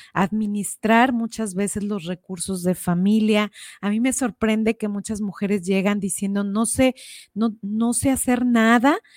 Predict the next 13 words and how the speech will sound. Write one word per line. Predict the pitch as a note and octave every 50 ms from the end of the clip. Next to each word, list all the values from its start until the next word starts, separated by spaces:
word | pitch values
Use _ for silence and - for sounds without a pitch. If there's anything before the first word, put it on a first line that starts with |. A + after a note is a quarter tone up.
| - - - - - _ _
cuando | - - G#3+ A3 A3 G#3+ F#3 G#3 G#3 G#3
hacen | G#3 A3 A3 - D4 D#4 D#4 D4+ D4 C4 G#3+ - - _ _ _ _ _ _ -
actividades | - G#3+ _ - A3+ G3+ A3 G#3+ G#3+ G#3+ A3+ C4 C4+ A3+
de | C#4 B3
administración | G#3+ A#3+ G#3+ G#3 G3 - - - G3 F#3+ - - A3 A3 A#3+ C4
en | B3+ B3
el | A3+ G#3+
hogar, | F#3 F3 E3+ G3 G3+ G#3+ A#3 B3 C#4 -
cuando | - A#3 A3+ A3 F#3+ F#3+
realizan | F#3+ F#3 F#3+ G3 F#3+ - A3+ A#3+
actividades | A#3 - _ - G3+ F#3 F#3 F3 F#3 G#3 G#3+ A3+
de | G#3
cuidados, | - _ - G#3 G3 D#3 F#3+ F#3+ G3+ G#3+ A#3 A#3+ G#3+ B3+ B3+ B3 -